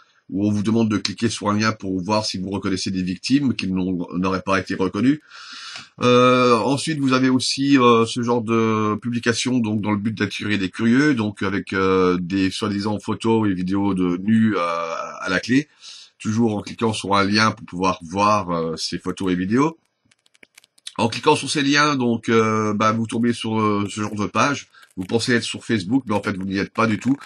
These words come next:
Euh, c'est une fausse page. Euh, donc là, vous saisissez votre mail et mot de passe,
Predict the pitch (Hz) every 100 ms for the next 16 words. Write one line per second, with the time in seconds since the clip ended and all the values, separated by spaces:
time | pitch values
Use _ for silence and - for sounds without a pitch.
0 | - - - - - 104 104 101 110 127
1 | 113 117 - 120 123 123 104 107 104 101
2 | 101 98 95 92 92 - - 98 110 107
3 | 117 110 104 120 120 - 123 107 104 -
4 | 104 110 113 - 90 92 92 101 95 107
5 | 127 -